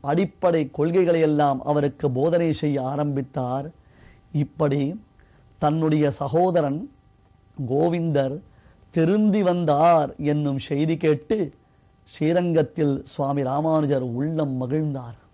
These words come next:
ரங்கநாதன் தன்னுடைய பிரார்த்தனையை நிறைவேற்றினான். திருமலையப்பனாம் ஸ்ரீ ஸ்ரீனிவாசன், கலியுகத்தின் கண்கண்ட தெய்வமாய் விளங்கக்கூடிய அந்த ஸ்ரீனிவாசன்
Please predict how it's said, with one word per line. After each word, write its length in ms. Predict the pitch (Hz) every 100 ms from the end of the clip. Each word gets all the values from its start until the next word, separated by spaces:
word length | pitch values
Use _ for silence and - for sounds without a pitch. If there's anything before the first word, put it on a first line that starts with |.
| _ _ _ _ _ _ _ _ _ _ _ _ _ _ _ -
ரங்கநாதன் 720 | 131 135 165 165 156 143 139 202 - _ _ _ _ _ 185
தன்னுடைய 360 | 190 196 185 160
பிரார்த்தனையை 720 | 160 160 196 - 220 202 185 160 143 -
நிறைவேற்றினான். 880 | 147 151 185 170 156 156 139 123 131 - _ _ _ _ _ _ - -
திருமலையப்பனாம் 840 | 196 233 226 208 - 196 190 175
ஸ்ரீ 120 | - 160
ஸ்ரீனிவாசன், 640 | 170 196 190 185 170 160
கலியுகத்தின் 640 | 156 185 214 196 - 180
கண்கண்ட 400 | 160 160 190 208
தெய்வமாய் 420 | 185 180 190 180 165
விளங்கக்கூடிய 540 | 165 175 - 170 170 -
அந்த 260 | 156 156
ஸ்ரீனிவாசன் 640 | 143 165 175 165 151 139